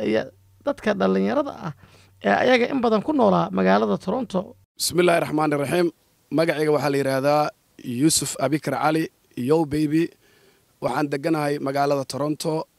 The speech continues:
Speaker 2: lix iyo labaatankii sano ee ugu dambeeyey. Runtii, waxaa wax laga murugooda ah dilka faraha badan ee carruurteena maalin walbo ay isu geystaan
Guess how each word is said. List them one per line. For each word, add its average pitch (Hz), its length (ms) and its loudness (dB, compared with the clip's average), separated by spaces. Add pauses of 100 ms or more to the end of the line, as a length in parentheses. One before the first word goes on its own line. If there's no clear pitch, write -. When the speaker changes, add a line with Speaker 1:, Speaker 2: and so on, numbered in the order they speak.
(100)
Speaker 2:
lix 139 220 -6
iyo 135 100 -4
labaatankii 139 480 -4
sano 139 240 -4
ee 131 100 -4
ugu 131 160 -6
dambeeyey. 139 480 -4 (720)
Runtii, 147 340 -2
waxaa 143 280 2
wax 135 140 -4
laga 143 160 -2
murugooda 143 480 -2
ah 139 140 -4 (140)
dilka 143 460 -4
faraha 147 360 -4
badan 139 300 -4 (760)
ee 131 100 -4
carruurteena 139 600 -4
maalin 135 280 -2
walbo 131 300 -6 (460)
ay 131 160 -4
isu - 220 -6
geystaan 143 520 -2